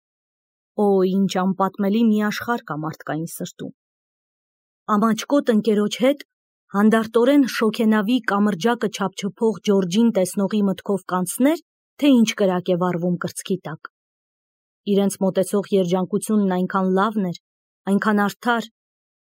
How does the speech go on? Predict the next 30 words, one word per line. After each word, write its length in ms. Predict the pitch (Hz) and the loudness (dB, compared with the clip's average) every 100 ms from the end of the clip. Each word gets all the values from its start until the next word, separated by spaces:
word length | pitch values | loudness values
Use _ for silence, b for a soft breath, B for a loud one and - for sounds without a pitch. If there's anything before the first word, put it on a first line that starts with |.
| _ | _
իրական 460 | 220 233 233 269 247 | 2 2 4 2 4
լինել 340 | 220 233 226 | 4 4 2
չէր 300 | 220 247 214 | 0 -4 -4
կարող։ 420 | 175 147 135 - - _ _ _ _ _ _ _ _ _ - | -6 -8 -12 -18 -20 _ _ _ _ _ _ _ _ _ 0
Եվ 200 | 220 262 | 2 4
օրվա 280 | 294 277 359 330 | 2 2 2 2
ամեն 360 | 277 262 294 | 4 4 6
մի 100 | 269 | 4
ակնթարթում 680 | 208 214 214 202 196 - 320 311 B B | 2 0 -2 -2 -4 -2 -4 -4 B B
մի 140 | - 269 | 0 0
խանդոտ 480 | - 254 254 294 294 | 2 2 2 2 -2
սարսափ 460 | - 277 - 208 220 | -2 -4 -2 -4 -4
էր 120 | 165 | -6
զգում, 320 | 160 156 170 151 _ _ _ _ _ | -6 -8 -10 -10 _ _ _ _ _
թե 100 | - | 0
մի 160 | 208 202 | 2 4
բան 240 | 185 208 196 | 2 2 0
կպայթի 600 | 175 147 170 170 - 233 | -4 -4 -4 -6 -4 -2
և 180 | 190 175 - - | 0 -2 -4 -4
իրենից 440 | 196 180 175 175 | -2 0 -2 -4
կխլի 440 | - 180 190 175 170 | -6 -4 -2 -4 -6
այդ։ 320 | - 160 _ _ _ _ _ _ _ _ _ _ _ _ - | -10 -20 _ _ _ _ _ _ _ _ _ _ _ _ -6
Բայց 240 | 180 180 - | -4 -2 0
նավն 300 | 190 185 190 | 0 0 0
առաջ 300 | 196 196 170 | -2 -4 -8
էր 100 | 160 | -8
սլանում, 480 | 165 160 156 - - _ _ _ | -6 -6 -6 -10 -18 _ _ _
ժամերը 420 | 165 202 202 208 214 | -2 0 2 2 0
թռչում 480 | 233 - - 214 | -4 -6 -4 -2
էին, 240 | 175 151 | -2 -6